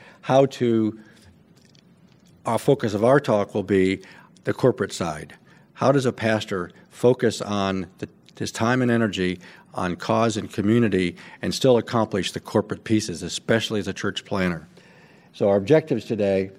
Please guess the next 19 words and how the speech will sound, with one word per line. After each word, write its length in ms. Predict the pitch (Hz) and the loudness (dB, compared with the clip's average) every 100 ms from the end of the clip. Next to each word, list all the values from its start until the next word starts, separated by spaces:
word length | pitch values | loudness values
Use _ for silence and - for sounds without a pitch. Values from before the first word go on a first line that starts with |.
| - - - | -20 -20 -4
are 160 | 92 95 | 0 0
to 420 | - 101 92 90 | 0 0 0 0
lay 200 | 101 117 | 2 4
out 220 | 117 110 | 4 2
clearly 500 | - - 120 110 101 98 - - | -2 0 2 2 -2 -6 -16 -8
the 100 | 101 | -2
what. 560 | 90 90 113 87 - - - _ - | 0 2 2 2 -2 -12 -20 _ -2
What 200 | 104 139 | 2 4
is 160 | 147 | 4
required 640 | 123 117 - 95 87 90 90 | 0 -2 2 2 2 0 -2
to 80 | |
move 500 | 101 110 110 104 95 - - - | 2 4 4 4 0 -8 -20 -20
from, 240 | - - 80 - _ | -6 -6 -6 -12 _
from 400 | - 98 87 90 - - | -4 -2 0 -4 -8 -6
planting 480 | - 123 113 117 | 0 0 2 -2
to 80 | 107 | -2
particularization? 1000 | - 104 107 113 113 101 90 82 90 87 - - - _ - | -6 -4 -2 0 0 0 0 -2 -4 -6 -12 -20 -20 _ -12
And 180 | 92 87 | -10 -2
secondly, 640 | 135 127 127 107 104 | 0 0 -2 -2 -2